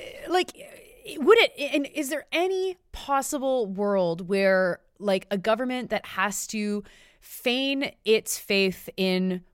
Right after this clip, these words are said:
Western legal systems, that they would be able to come out and preemptively say that they will reject a finding of genocide in the International Criminal Court? Like, is that even in the realm of possibility?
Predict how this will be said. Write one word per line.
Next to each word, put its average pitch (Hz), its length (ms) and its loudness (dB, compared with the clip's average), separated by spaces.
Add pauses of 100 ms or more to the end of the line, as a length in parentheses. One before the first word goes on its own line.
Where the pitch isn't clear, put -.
(140)
Western 208 880 -2 (140)
legal 196 680 -2
systems, 147 840 -6 (320)
that 196 120 0
they 233 140 10
would 247 140 0
be 233 160 2
able 240 160 2
to - 100 -8
come 214 220 -4
out 196 260 2
and 190 140 -4
preemptively 220 720 -4
say 180 460 2
that 180 140 -2
they 185 120 2
will 190 240 2
reject 170 720 -2 (240)
a 202 80 -2
finding 180 380 -2
of 170 60 -4
genocide 165 640 0
in 175 80 -4
the 175 80 -2
International 165 580 -4
Criminal 151 240 -10
Court? - 280 -6
Like, 208 140 0
is 208 80 0
that 285 140 6
even 262 360 -2 (120)
in 220 140 2
the 214 80 0
realm 180 400 0
of 180 80 -4
possibility? 175 720 -4